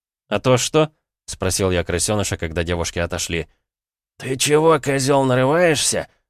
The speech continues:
Хочешь, чтобы тебя вежливости поучили?» Его несло, и уже было всё равно, что предмет спора, то есть девушек, со мной не было. И тут я увидел, что ко мне с двух сторон начали подтягиваться серьёзно настроенные уроды, а местные, нахмурившись, сжали кулаки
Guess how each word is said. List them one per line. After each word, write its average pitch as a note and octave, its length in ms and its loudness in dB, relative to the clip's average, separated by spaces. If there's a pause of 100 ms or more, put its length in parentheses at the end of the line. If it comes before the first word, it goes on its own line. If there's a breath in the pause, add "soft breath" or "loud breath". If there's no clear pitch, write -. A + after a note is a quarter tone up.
Хочешь, G2+ 280 -6
чтобы B2+ 280 -2
тебя C3 240 -2
вежливости D3+ 580 0
поучили?» F2+ 560 -4 (680)
Его A#2+ 240 0
несло, C3 380 2
и C#3 40 2
уже A#2+ 220 2
было A2+ 220 0
всё A#2 180 0
равно, A#2 260 0
что G#2 180 -4
предмет F#2+ 400 -4
спора, A2+ 360 -2
то - 140 -8
есть D#2 260 -4
девушек, G2+ 460 -4
со F#2 120 -2
мной F2+ 200 -2
не G#2 160 -2
было. D#2+ 260 -2 (460)
И A#2 60 -4
тут D3+ 180 -2
я C#3 120 4
увидел, C3+ 280 2
что - 200 -2
ко A#2+ 100 0
мне B2 200 2
с G#2 40 -2
двух A2+ 180 -2
сторон A#2+ 320 0
начали A2 240 -2
подтягиваться G#2+ 680 -4
серьёзно G2+ 480 -2
настроенные F#2+ 680 -2
уроды, F2+ 460 0 (340 soft breath)
а F#2 100 -4
местные, A#2+ 500 0
нахмурившись, A2 640 -2
сжали E2+ 380 -4
кулаки F2 500 -2